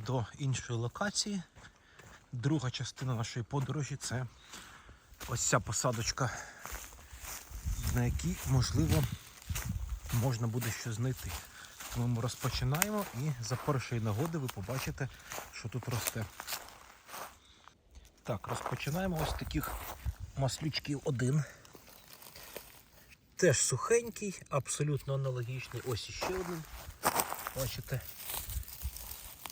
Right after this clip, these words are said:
Ну, тут вже супер пересушені маслюки, але, е, я думаю, що вони абсолютно цілі. Трошечки пізніше перевірю.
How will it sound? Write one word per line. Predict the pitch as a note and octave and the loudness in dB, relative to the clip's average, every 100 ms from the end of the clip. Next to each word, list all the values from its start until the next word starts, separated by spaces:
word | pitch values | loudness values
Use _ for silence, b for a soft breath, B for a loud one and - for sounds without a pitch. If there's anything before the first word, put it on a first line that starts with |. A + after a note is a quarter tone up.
| B B B - | B B B -2
Ну, | |
тут | A#2+ F3 | 4 6
вже | B2 D3+ D3 - | 8 6 6 -2
супер | - - E3+ B2+ A2 | 2 6 6 4 4
пересушені | B2+ A#2+ - A2 - G#2 G2+ | 6 6 4 0 0 0 2
маслюки, | G2+ - B2 - F#3+ | 0 -2 -4 0 0
але, | B2 A#2+ D3 | 2 4 4
е, | D#3+ B2+ A#2 A2 G#2+ - - - B B B B - | 4 2 0 0 -2 -6 -10 -14 B B B B -6
я | A2+ A#2+ | 0 2
думаю, | A#2 C3 B2 | 4 4 4
що | - | 2
вони | A#2+ A#2+ A#2+ B B B B | 4 4 2 B B B B
абсолютно | A#2 - C3 A#2+ B2+ | -2 -2 -2 2 2
цілі. | - - E3 A#2+ - | 2 4 6 4 2
Трошечки | - G2+ F#2+ A#2 | -2 0 0 -2
пізніше | - G#2 G#2+ F#2 | 0 2 2 0
перевірю. | - A2+ A2 B2+ C#3 | 0 0 2 2 0